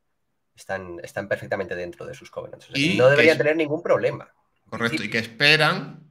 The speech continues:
Speaker 2: eh, pues claro, tienen que refinanciar, porque parte de la deuda, que ahora la enseñaremos, les vencía en agosto de este año.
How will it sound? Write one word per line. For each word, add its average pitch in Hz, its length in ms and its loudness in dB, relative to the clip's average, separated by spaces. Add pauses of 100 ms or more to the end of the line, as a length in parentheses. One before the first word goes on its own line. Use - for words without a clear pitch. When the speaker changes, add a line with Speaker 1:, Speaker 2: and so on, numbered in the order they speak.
(120)
Speaker 2:
eh, 98 840 -6
pues 98 200 -6
claro, 113 220 0
tienen 110 180 0
que 127 80 0
refinanciar, 113 720 -2
porque 95 240 -12
parte 110 360 -4
de 104 120 -4
la 101 120 -4
deuda, 107 300 -4
que 95 60 -6
ahora 95 100 -2
la 95 80 -6
enseñaremos, 95 720 -10 (180)
les 101 180 -6
vencía 95 280 -4
en 107 60 0
agosto 110 380 -2
de 107 80 -4
este 120 180 -6
año. 117 460 -4